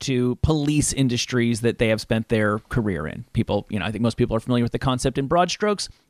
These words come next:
Okay. I believe it is wrong to expect that some rich guy from an industry is going to police his buddies from the same industry. He's still friends with them. He's probably still golfing with them. He'll probably be back working with them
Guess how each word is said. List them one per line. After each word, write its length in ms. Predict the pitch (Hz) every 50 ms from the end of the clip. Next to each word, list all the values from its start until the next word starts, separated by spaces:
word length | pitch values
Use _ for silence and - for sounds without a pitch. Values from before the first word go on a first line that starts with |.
| _ -
Okay. 160 | 180 123 - - _ _ - - - - - - - _ _ _ _ _ _ _ -
I 100 | 196 226
believe 460 | 220 240 240 269 302 302 233 151 113
it 100 | 120 135
is 260 | 143 143 135 - -
wrong 440 | - 127 123 117 98 110 131 170 - _ -
to 140 | - 151 135
expect 340 | 120 - - - 113 113 -
that 120 | 120 -
some 120 | - 127
rich 220 | 117 120 120 - -
guy 260 | - 107 110 110 110
from 480 | - - 110 110 107 107 107 107 107 - -
an 100 | 120 120
industry 480 | 113 110 113 - - - 117 113 101
is 140 | - 123 120
going 320 | 110 123 117 117 117 117 113
to 260 | - - 113 110 110
police 600 | - - - 135 123 127 135 135 123 - - - -
his 300 | - 143 143 131 107 101
buddies 520 | - - 131 120 104 87 73 - - - _ _
from 260 | - 131 123 117 113 107
the 120 | - 131 123
same 300 | - 131 120 113 113 113
industry. 420 | - 120 123 120 120 - - 131 110
He's 120 | 107 127
still 180 | - - 269 -
friends 220 | - 202 180 147
with 100 | 170 160
them. 120 | 170 165
He's 100 | 147 127
probably 240 | - - 147 165 170
still 180 | 147 - 175 156
golfing 320 | 123 120 113 113 113 113
with 140 | 117 117 113
them. 160 | - 117 117 - - - -
He'll 140 | - 196 151
probably 260 | - 175 165 165 156
be 100 | 143 156
back 240 | 135 143 139 131 -
working 440 | - 131 147 147 - 156 147 139
with 220 | 135 190 220 196 -
them 260 | 156 147 147 147 131